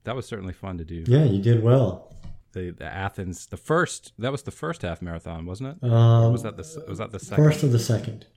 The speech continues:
Speaker 1: Yeah, I really, wow, I don't remember. I'm gonna have to go back and, I, you know, I've got my bib hanging up right above my head,
Speaker 2: Mm-hmm.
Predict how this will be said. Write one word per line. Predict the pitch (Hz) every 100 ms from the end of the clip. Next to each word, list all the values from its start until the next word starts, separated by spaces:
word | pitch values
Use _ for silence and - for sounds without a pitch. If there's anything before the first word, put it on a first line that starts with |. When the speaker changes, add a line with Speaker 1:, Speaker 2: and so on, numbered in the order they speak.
| -
Speaker 1:
Yeah, | 92 82
I | -
really, | 104 95 92 90 101
wow, | 90 90 -
I |
don't | 92 92
remember. | 87 90 82 80 -
I'm | 95
gonna | 87
have | 90 -
to |
go | 87 85
back | 87 85 -
and, | 82 82 -
I, | 107 107
you | 113
know, | 110
I've | 98
got | 120
my | 120 92
bib | 85 101 107
hanging | 90 98 92
up | 90 -
right | 101 90
above | 87 92
my | 87 80
head, | 95 92 82
Speaker 2:
Mm-hmm. | 107 107